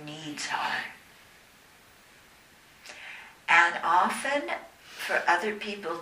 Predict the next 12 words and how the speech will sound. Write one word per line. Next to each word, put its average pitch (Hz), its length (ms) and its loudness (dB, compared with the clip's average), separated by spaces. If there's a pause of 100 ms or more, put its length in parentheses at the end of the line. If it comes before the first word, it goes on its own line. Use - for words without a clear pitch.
just - 480 0
feeling 226 580 -4
understood - 1300 -2 (1400)
is 180 200 0
half - 680 2 (400)
of 165 240 2
the 160 80 -6
thing 147 420 -8
of - 180 -12
calming 139 400 -6
them - 260 -16
down. - 400 -8